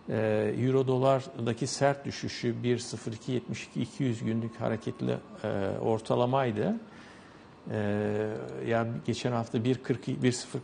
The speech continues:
e, kırk ikiyi görmüştük. Aşağı indi. Oraya, ora-, orası kırıldıktan sonra zaten artık dolar satış, şey, e, dolar, e, e, güçlenecek algısı,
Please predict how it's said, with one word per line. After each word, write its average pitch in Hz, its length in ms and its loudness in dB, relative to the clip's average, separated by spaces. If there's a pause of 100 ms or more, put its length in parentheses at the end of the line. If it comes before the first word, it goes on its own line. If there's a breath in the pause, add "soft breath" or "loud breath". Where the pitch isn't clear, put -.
(140)
e, 120 120 4 (160)
kırk - 220 -2
ikiyi 127 280 -2
görmüştük. 117 560 2
Aşağı 139 500 2
indi. 139 300 0 (400 loud breath)
Oraya, 160 480 6
ora-, 147 320 4
orası 151 480 4
kırıldıktan 160 580 4
sonra 165 260 2
zaten 143 360 4
artık 131 400 2
dolar 135 240 6
satış, 135 520 -2
şey, 110 320 4
e, 98 720 0 (560)
dolar, 127 300 6
e, 104 640 0 (1500 loud breath)
e, 113 40 -2
güçlenecek 123 720 0
algısı, 127 600 0